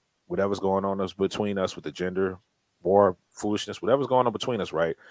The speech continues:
We need to put that to the side because, yeah, you might not like me as being a man, me, Will, as a being a man, but guess what? The ethnic i-, image that I have, your son's gonna have that same ethnic image.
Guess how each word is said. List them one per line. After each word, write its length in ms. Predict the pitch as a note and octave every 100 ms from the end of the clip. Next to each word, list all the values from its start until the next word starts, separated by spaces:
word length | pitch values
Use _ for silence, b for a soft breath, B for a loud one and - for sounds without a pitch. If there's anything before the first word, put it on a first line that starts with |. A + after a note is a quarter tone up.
| b
We 160 | - C3
need 120 | B2+
to 60 | G2
put 180 | F#2 -
that 160 | F2
to 80 | -
the 40 | D#2+
side 380 | F2+ E2+ C#2+
because, 540 | D#2+ - E2+ E2 D#2 - b b b _ _ _
yeah, 180 | D3 C#3+
you 160 | A2 E3
might 240 | C3 G#2
not 180 | A2 D2+
like 220 | G2+ F#2+
me 180 | G#2 A2
as 100 | F2+
being 220 | G2 F2+
a 60 | D#2+
man, 420 | F2 F#2+ F#2 G2 _ _ _ _ _ _
me, 220 | G#2 A2 G2
Will, 320 | G2+ A2 G2+
as 80 | F2+
a 60 |
being 200 | F#2+ G2+
a 40 | F#2+
man, 400 | G#2 A2+ A2+ - _ _ _ _
but 180 | G#2 F2
guess 260 | G#2+ -
what? 200 | G#2 D2+ - _ _ _
The 100 | -
ethnic 320 | D3 - E3
i-, 140 | C3+ C#3
image 240 | C#3 B2+
that 140 | A2 A2+
I 120 | C3+
have, 400 | C#3 D3 C#3+ -
your 180 | F#2+ C3
son's 320 | - C#3 B2
gonna 180 | A2 F#2+
have 180 | G#2 E2
that 120 | D#2
same 220 | F#2 F#2 -
ethnic 320 | F2 F#2 E2+
image. 440 | G2 C#2+ - -